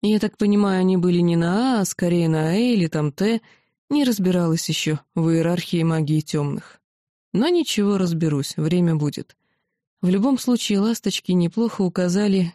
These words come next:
где конкретно находится Светоч, так что я, не дожидаясь каких-либо слов несколько утратившего дар речи Араэна, уверенно направилась вперед.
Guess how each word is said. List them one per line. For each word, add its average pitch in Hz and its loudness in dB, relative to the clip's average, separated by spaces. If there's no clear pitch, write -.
где 180 0
конкретно 208 0
находится 180 0
Светоч, 151 -4
так 175 -2
что - -2
я, 196 2
не 185 2
дожидаясь 180 0
каких-либо 165 -2
слов 170 -2
несколько 165 -2
утратившего 156 -2
дар 151 -2
речи 151 -2
Араэна, 220 0
уверенно 262 0
направилась 165 0
вперед. - -6